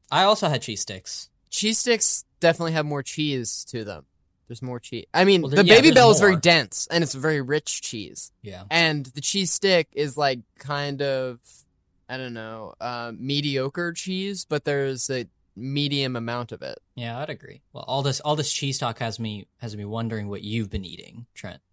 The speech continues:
Speaker 2: Well, you know, I woke up at eleven thirty, like a normal
Speaker 1: Prime time.
Speaker 2: like a normal member of society,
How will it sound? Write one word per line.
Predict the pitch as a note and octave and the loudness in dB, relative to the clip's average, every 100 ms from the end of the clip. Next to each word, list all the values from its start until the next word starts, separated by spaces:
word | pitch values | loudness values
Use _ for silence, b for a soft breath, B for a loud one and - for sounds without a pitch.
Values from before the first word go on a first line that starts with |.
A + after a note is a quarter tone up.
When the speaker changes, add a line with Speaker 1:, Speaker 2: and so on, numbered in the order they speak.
| _ | _
Speaker 2:
Well, | C3+ C3 C3 B2 - | -8 -6 -6 -10 -10
you | C3 | -8
know, | B2+ B2 | -8 -8
I | B2 | -8
woke | B2+ C#3+ - | -4 -6 -4
up | D3+ D#3 | -4 -4
at | C#3 | -4
eleven | C3 C3+ C#3 C3 | -2 -2 -4 -6
thirty, | C3+ C3+ C#3+ D3+ D#3 D#3+ _ _ _ B2+ | -6 -4 -4 -4 -6 -10 _ _ _ -6
like | B2 A#2 | -6 -6
a | |
normal | A#2 A#2 B2+ C3 C3 C3 | -8 -6 -6 -6 -8 -2
Speaker 1:
Prime | C3 C3+ C#3+ D#3 | 2 4 4 2
time. | - B2+ A#2 G2+ F#2+ | 0 0 0 -2 2
Speaker 2:
like | E3 D#3+ | 2 2
a | F3 | 0
normal | D3+ C#3+ D3 D3+ D3+ | 0 -2 -4 -4 -4
member | C3+ B2+ C#3 C#3+ | -4 -6 -4 -6
of | C#3 | -2
society, | - C3 - B2 B2+ B2+ C3 C3+ | -2 0 -2 -2 -2 -4 -6 -10